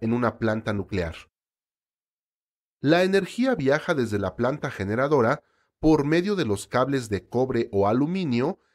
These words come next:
que pueden soportar alto voltaje. Llega hasta las subestaciones eléctricas de las ciudades para ser distribuida. En los postes cercanos a los hogares se encuentran los transformadores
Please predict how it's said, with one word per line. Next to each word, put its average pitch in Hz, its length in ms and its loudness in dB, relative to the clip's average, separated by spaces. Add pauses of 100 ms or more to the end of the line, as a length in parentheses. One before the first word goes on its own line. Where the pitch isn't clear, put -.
(120)
que 156 160 0
pueden 220 300 0
soportar 120 760 -2
alto 110 340 0
voltaje. 117 640 -2 (880)
Llega 202 400 2
hasta 127 420 -4
las 117 340 -2
subestaciones 120 1040 -2
eléctricas 131 720 -2
de 101 180 -2
las 107 220 0
ciudades 151 580 0 (240)
para 104 220 2
ser 131 240 -2
distribuida. 113 760 -2 (920)
En 175 220 4
los 170 180 2
postes 233 400 0
cercanos 139 600 0
a 92 40 -4
los 110 240 -2
hogares 147 540 0 (240)
se 143 240 0
encuentran 175 560 0
los 143 180 0
transformadores 147 920 0